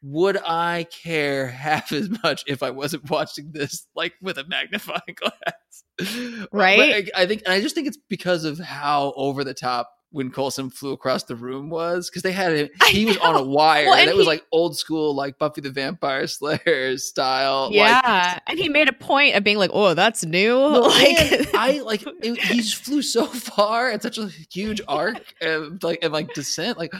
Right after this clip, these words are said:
Speaker 1: I was like, "Oh God, like, that would, like, I don't care if you got brought back from the dead, that would mess you up." <laughs> Like, like, you'd have, like, you'd have
Speaker 2: Yeah.
Speaker 1: busted ribs and, like, he'd dislocate
Speaker 2: Oh, that reminds
Speaker 1: stuff.
Speaker 2: me,
Speaker 1: Like, that'd mess him up.
Speaker 2: when,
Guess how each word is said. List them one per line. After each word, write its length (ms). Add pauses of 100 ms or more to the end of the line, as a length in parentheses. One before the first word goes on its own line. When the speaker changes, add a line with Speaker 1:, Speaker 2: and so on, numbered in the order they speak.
(260)
Speaker 1:
I 140
was 180
like, 220
"Oh 340
God, 340
like, 160 (300)
that 180
would, 140 (100)
like, 200
I 60
don't 140
care 160
if 60
you 80
got 140
brought 220
back 200
from 140
the 60
dead, 360
that 140
would 160
mess 320
you 160
up." 240 (240)
<laughs> 180
Like, 300
like, 240
you'd 200
have, 220
like, 220 (260)
you'd 160
have 80
Speaker 2:
Yeah. 120 (340)
Speaker 1:
busted 100
ribs 580
and, 100
like, 200 (300)
he'd 180
dislocate 420
Speaker 2:
Oh, 80
that 200
reminds 420
Speaker 1:
stuff. 60
Speaker 2:
me, 280
Speaker 1:
Like, 100
that'd 160
mess 220
him 100 (140)
up. 120
Speaker 2:
when, 160